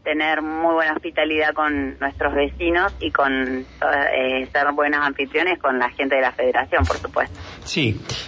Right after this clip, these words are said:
Speaker 2: bueno, tienen mucha, muchos pobladores rurales cercanos, hay mucho gaucho por ahí, así que yo creo que va a haber mucha gente, pero además, eh, estamos, este, muchos otros como yo, por ejemplo, que soy un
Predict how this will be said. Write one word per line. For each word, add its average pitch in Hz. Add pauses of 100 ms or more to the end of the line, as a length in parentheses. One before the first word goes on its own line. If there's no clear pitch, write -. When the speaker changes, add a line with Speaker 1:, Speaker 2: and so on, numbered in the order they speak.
(140)
Speaker 2:
bueno, 143
tienen 180
mucha, 120
muchos 135
pobladores 123
rurales 123
cercanos, 139
hay 113
mucho 123
gaucho 147
por 98
ahí, 95
así 117
que 117
yo 107
creo 135
que 117
va 117
a 117
haber 120
mucha 117
gente, 147
pero 165
además, 139 (440)
eh, 113 (400)
estamos, 139
este, 120
muchos 113
otros 120
como 110
yo, 147
por 110
ejemplo, 117
que 110
soy 117
un 107